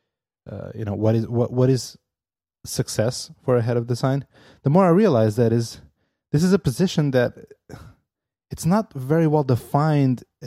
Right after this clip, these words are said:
in the, in the sense that, like, it can change dramatically, de-,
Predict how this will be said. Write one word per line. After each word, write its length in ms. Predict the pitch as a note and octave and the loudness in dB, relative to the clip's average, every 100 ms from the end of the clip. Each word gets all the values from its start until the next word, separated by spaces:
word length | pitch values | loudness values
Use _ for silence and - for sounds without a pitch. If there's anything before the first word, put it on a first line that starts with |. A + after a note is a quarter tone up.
| - | -16
in 280 | - C#3+ C3 | -10 -4 0
the, 500 | B2+ B2 E2+ - - _ _ | 0 0 -4 -16 -20 _ _
in 140 | - | -4
the 100 | B2 | -2
sense 320 | A#2+ D3 C3+ - | 0 -2 -2 -4
that, 340 | A#2 G#2+ G#2 - _ _ _ _ _ _ _ - | -2 -2 -4 -8 _ _ _ _ _ _ _ -4
like, 160 | A#2+ | -4
it 140 | A#2 - | -4 -4
can 260 | D#3 C3+ | -2 -2
change 540 | A2 - C3+ A#2+ A2 G2 | -4 -6 -2 -2 -2 -4
dramatically, 640 | A#2 G#2 G#2 G2 - G2 | -2 0 0 -2 -4 -8
de-, 180 | F#2 G#2 | -8 -10